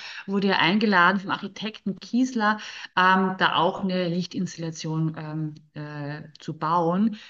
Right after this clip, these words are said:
äh, Untitled to Xenia, die eben heute auch, ähm, alle paar Jahre, äh, eingesehen werden kann. Und das ist so der Rahmen. In Polling gibt's auch noch eine große Lichtinstallation von Dan Flavin.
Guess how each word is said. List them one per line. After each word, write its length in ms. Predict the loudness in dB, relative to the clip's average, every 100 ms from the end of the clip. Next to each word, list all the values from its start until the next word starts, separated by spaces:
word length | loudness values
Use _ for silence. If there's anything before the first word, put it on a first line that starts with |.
| -10 -4
äh, 240 | 0 2
Untitled 480 | 0 0 0 -2 -6
to 80 | -12
Xenia, 720 | -4 2 4 4 4 2 -2 _ _ _ _ _ _
die 80 | -2
eben 180 | 0 0
heute 340 | -2 -4 -8
auch, 300 | -6 -6 -10 -10
ähm, 460 | -6 -4 -4 -6 _ _ _
alle 200 | -2 -2
paar 160 | -4 -4
Jahre, 500 | 2 2 2 -2 -4
äh, 160 | -6 -6
eingesehen 680 | -4 -4 -6 -10 -10 -10 -10
werden 260 | -8 -10
kann. 280 | -10 -10 -10 -10
Und 140 | -10
das 260 | -10 -10 -16 -16 -10 -2
ist 180 | 0
so 120 | 0 0
der 140 | 2
Rahmen. 440 | 4 4 6 4
In 140 | 2 -2
Polling 340 | 0 4 4
gibt's 240 | 0 -6 -4
auch 180 | 2
noch 120 | 2 2
eine 120 | -2
große 320 | -2 -2 0
Lichtinstallation 800 | -4 -4 -2 -4 -2 -6 -6 -6
von 180 | -2 0
Dan 180 | 0
Flavin. 520 | -2 -4 -4 -2 -2